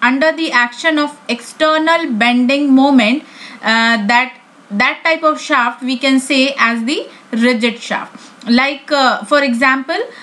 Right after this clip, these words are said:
uh, the spindle for machine tool is generally designed on the basis of this, uh, theory, the theory of torsional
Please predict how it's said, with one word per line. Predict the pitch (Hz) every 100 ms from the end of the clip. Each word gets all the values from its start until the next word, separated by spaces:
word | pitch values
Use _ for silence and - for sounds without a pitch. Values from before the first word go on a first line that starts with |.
| -
uh, | - 226 220
the | 214 240
spindle | - 320 330 349 370
for | 339 330 302
machine | 269 262 320 320 320
tool | 330 247 269 330 - - - - - - - - - - -
is | 262 226
generally | 247 262 302 320 320
designed | 269 269 277 254 254 285 233
on | 247
the | 247
basis | 220 254 285 320 320
of | 254 240 339 - - -
this, | 208 240 262 -
uh, | 202 208 208 208
theory, | 277 285 269 294 427 - -
the | 208 220
theory | 277 277 277 302
of | 294 392 - -
torsional | 240 247 - 269 285 508